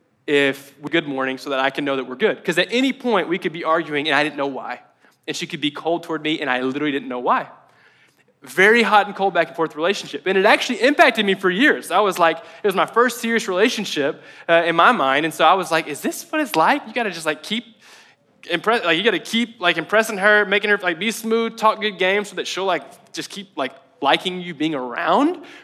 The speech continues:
It's hard for me. And I think sometimes it's easy to slip into that narrative with God. Like, there's this sense of, like, "Oh man, I, I've had a bad kind of couple weeks. I feel distant. I feel far away from the Lord." And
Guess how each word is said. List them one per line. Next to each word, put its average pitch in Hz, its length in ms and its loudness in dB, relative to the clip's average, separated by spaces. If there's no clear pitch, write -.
It's 302 80 -12
hard 294 260 2
for 254 100 4
me. 135 260 0
And 214 80 2
I 214 40 2
think 285 220 0
sometimes 240 400 -2
it's - 160 -12
easy 247 300 -2
to 202 80 0
slip 208 440 -2
into 185 320 -4
that 147 160 -2
narrative 139 500 -4
with 123 200 -20
God. 139 420 -2
Like, 139 160 -4
there's 185 220 -2
this 185 120 -6
sense - 480 -2
of, 127 140 -4
like, 135 260 -6
"Oh 202 200 -6
man, 185 180 -4
I, - 200 -2
I've 147 80 -10
had 226 80 -10
a 147 100 -8
bad 139 460 0
kind 139 120 -12
of 135 60 -10
couple 156 220 -4
weeks. 202 320 -6
I 127 60 -8
feel 147 180 -8
distant. 147 540 -2
I 147 100 -18
feel 165 340 -10
far 170 120 0
away 185 80 2
from 180 120 -10
the 151 60 -2
Lord." 151 380 -2
And 143 200 -4